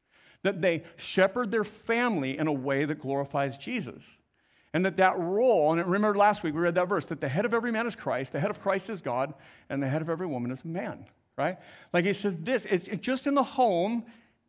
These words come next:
and elders in the church. You see, deacons are servant leaders. They don't have that role of teaching that Paul said, "Hey, I don't allow this."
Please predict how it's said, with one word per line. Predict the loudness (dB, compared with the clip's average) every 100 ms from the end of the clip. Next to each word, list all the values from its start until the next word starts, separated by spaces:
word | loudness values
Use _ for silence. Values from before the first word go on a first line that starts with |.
| -4
and | -4 0
elders | -2 -2 -4 -6
in |
the | -8
church. | -6 -8 -8 -14 -20 _ _ _ _ -10 -8
You |
see, | -2 -2
deacons | -2 -4 -4 -2 -2 -4 -6 -2
are | -2
servant | -4 -4 -2 -2 -4 -2
leaders. | -4 -4 -8 -14 -20 _ _ _ _ _ -2
They | 2
don't | 0 -2
have | -2 0 2 2
that | 0
role | 2 2 2 2
of | -2 -2
teaching | -6 -4 -4 -6 -8 -14 _ _ _ -8
that | -8 -4
Paul | 0 0
said, | 0 0 -2 -2
"Hey, | -2 0
I | 0
don't | -4 -6
allow | -4 -2 -2
this." | -2 -6 -8 -18